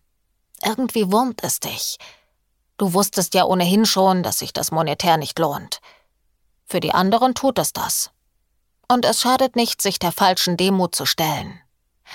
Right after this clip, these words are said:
Schau dem Drachen in die Augen und nimm dir vor, mit Gewinn nach Hause zu fahren. Oder, esoterischer ausgedrückt, mach deine Demut nicht zu einer selbsterfüllenden Prophezeiung.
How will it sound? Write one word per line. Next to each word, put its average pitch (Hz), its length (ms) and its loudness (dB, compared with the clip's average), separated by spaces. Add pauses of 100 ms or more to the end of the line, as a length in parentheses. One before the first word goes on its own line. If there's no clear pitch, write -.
(380)
Schau 220 320 2
dem 254 220 2
Drachen 214 440 0
in 190 160 0
die 180 180 2
Augen 220 520 2
und 226 280 -2
nimm 202 240 2
dir 233 160 2
vor, 226 320 4
mit 208 260 0
Gewinn 190 360 2
nach 139 220 0
Hause 147 300 2
zu - 120 -6
fahren. - 540 -4 (920)
Oder, 214 420 6
esoterischer 175 680 0
ausgedrückt, 214 640 0 (600)
mach 233 180 0
deine 233 280 4
Demut 220 420 2
nicht 196 280 0
zu 196 140 2
einer 175 240 2
selbsterfüllenden 175 1000 2
Prophezeiung. - 840 0